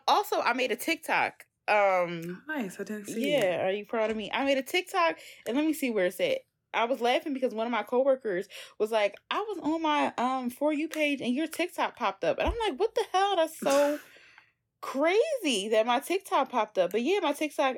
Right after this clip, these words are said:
Speaker 1: has got three hundred and forty-four likes right now.
Speaker 2: Oh, nice.
Speaker 1: And over a thousand views, which is crazy.
Speaker 2: Yay,
Speaker 1: Um,
Speaker 2: I
Speaker 1: 'cause
Speaker 2: did
Speaker 1: I
Speaker 2: not see it.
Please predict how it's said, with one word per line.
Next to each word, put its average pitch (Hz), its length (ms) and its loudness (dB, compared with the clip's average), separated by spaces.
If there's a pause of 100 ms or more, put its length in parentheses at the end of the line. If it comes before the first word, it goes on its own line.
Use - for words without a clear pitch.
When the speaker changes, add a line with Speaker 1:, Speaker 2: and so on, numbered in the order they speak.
Speaker 1:
has 220 180 -2
got 214 320 0 (520)
three 311 560 -2
hundred 302 280 0
and 240 120 -2
forty-four 294 460 0
likes 262 420 0
right 226 240 0
now. 208 540 -2 (560)
Speaker 2:
Oh, 240 100 -4
nice. 311 240 -2
Speaker 1:
And 233 340 2
over 226 280 2
a 247 80 2
thousand 233 480 0
views, 220 580 -4
which 240 180 -6
is 240 120 -6
crazy. 277 720 -6 (280)
Speaker 2:
Yay, 214 140 -8
Speaker 1:
Um, 285 80 -4
Speaker 2:
I 214 240 0
Speaker 1:
'cause - 140 0
Speaker 2:
did 285 80 2
Speaker 1:
I 311 140 4
Speaker 2:
not 302 120 0
see 311 220 -2
it. - 260 -2